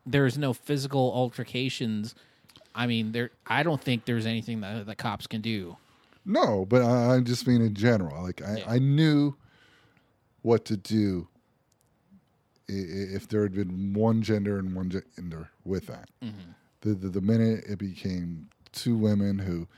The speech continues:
Speaker 2: well, I don't know, but they seem to know each other intimately, what to do with that?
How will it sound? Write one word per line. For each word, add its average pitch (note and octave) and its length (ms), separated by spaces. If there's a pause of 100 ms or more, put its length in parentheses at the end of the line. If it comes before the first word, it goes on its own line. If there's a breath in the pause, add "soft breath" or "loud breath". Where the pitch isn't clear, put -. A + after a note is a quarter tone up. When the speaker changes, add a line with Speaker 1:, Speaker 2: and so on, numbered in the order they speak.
(400 soft breath)
Speaker 2:
well, G2 140
I G#2+ 160
don't G#2 220
know, G2+ 300
but F#2+ 160
they - 100
seem A2 300
to G#2 60
know G2+ 180
each G2+ 140
other F#2+ 140
intimately, D3 680 (1500 soft breath)
what G#2 280
to A2+ 80
do G#2 120
with F#2+ 120
that? C#2 200